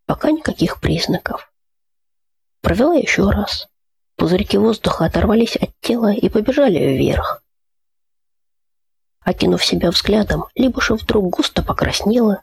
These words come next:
вскочила, взяла губку и с усердием стала намыливать её. После ванны Либуша не стала нежиться в постели, как любила. Быстро оделась, выпила кофе и пошла в поликлинику с решением сказать отцу,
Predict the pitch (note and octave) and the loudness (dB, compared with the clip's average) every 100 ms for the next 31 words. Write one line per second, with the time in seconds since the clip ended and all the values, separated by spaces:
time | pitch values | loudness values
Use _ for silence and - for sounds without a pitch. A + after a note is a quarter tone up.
0 | _ - - - - G3+ G#3+ G3 - _ | _ -6 -4 -2 2 2 2 0 -6 _
1 | _ _ _ - F3 G3 D#3 A3+ - - | _ _ _ -2 2 2 2 -2 -2 -4
2 | E3+ - - B3 D#4 D#4+ F3+ C#3 - - | -2 0 0 0 0 0 0 0 -2 -2
3 | - F3+ C#3 C#3 C#3 E3+ F3 - C#3+ F3 | 0 2 2 2 0 -2 -2 0 0 0
4 | - _ _ _ _ _ _ _ _ _ | -4 _ _ _ _ _ _ _ _ _
5 | _ _ _ _ _ _ _ _ - A#3 | _ _ _ _ _ _ _ _ -6 -2
6 | B3+ C4 C4+ G3+ F#3 B3 A#3+ - B3+ - | 0 2 2 2 4 4 4 2 0 0
7 | D#4+ D#3 B2+ C3+ C#3+ - A#2+ - - - | 0 0 0 -2 -2 -4 -4 -4 -4 -2
8 | - G3+ - - C#3 - C#3+ D3 C#3 F#3 | 0 0 0 -4 -4 -2 -2 0 -2 -2
9 | - - _ _ _ A3+ D#4+ - C3+ B2+ | -6 -8 _ _ _ 0 0 0 0 0
10 | C#3 G#3+ A3 - - - _ _ - F#3+ | 0 0 0 -4 -8 -10 _ _ -2 0
11 | - D3 - - A#3+ A#3+ - F#3+ - _ | 0 -2 -2 -2 -2 -2 -2 -2 -4 _
12 | _ _ - A3+ C#4 D#4+ D#4 - D4 - | _ _ -6 -4 0 0 -2 0 0 2
13 | C#4 B3 G#3 - - G#3+ - A#3+ G#3+ G3+ | 4 4 2 0 0 0 2 4 4 2
14 | - G#3+ G#3 F#3+ - - A#3 | 0 -2 0 -2 -2 0 0